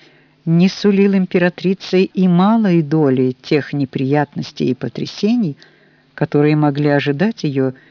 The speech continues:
если бы она обнародовала свой наказ в первые месяцы царствования. Надобность в совершенствовании законодательства –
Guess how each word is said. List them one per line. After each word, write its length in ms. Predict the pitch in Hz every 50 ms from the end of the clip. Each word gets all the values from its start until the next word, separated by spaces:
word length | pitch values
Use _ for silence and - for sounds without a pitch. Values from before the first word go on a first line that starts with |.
| _ _ _ -
если 400 | 160 147 151 143 - - 151 143
бы 220 | 135 143 143 -
она 380 | - - 156 151 151 151 147 143 - -
обнародовала 840 | 165 147 135 139 143 147 147 151 143 135 127 131 127 131 131 131
свой 380 | 127 - - - 139 139 131 127
наказ 560 | 127 131 127 - - 196 214 226 - - - _ _ _ _ _ _ _ _ _ _
в 160 | - - - -
первые 580 | - - 151 151 147 151 151 156 180 196 196
месяцы 760 | 196 180 139 127 135 - - 139 - - - - 151 151 160 - -
царствования. 800 | - - 123 113 107 - - - - - - - - 87 90 _ _ _ _ _ _ _ _ _ _ _ _ _ _ _ _ _ _ _ _ _ _ _ _ _ _ _ _ _ _ _ _ _ _ _ _ _ _ _ -
Надобность 720 | 156 160 202 233 233 247 214 202 214 226 226 - - -
в 60 | - -
совершенствовании 1400 | - - 202 208 208 214 - - - - 226 220 196 - - - 160 156 156 151 147 143 147 139 131 131 131
законодательства – 1200 | 127 127 143 143 - - 151 147 143 139 147 214 240 233 - - 127 - - - - 147 139 131